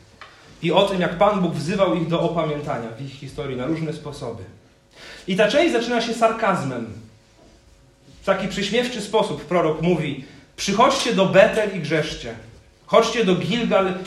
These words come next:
i mnóżcie nieprawość. Składajcie co rano ofiary, a co trzeci dzień dziesięciny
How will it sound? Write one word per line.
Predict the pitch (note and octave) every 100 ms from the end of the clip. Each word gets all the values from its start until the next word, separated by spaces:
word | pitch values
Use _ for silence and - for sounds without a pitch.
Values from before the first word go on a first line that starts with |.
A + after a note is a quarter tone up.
| -
i | G3+
mnóżcie | G#3 G#3+ G#3+ F3+
nieprawość. | F3 F3 D#3+ C3+ B2 B2 - - - -
Składajcie | - A3 G3+ A#3 A#3 G#3
co | G3+
rano | G#3+ G#3 G3 F3
ofiary, | E3+ G3+ G3 F3+
a | E3 E3
co |
trzeci | F3 G#3 G3+ F3
dzień | F3+ F#3
dziesięciny | E3 F3 D#3+ E3 F#3+ E3 D#3+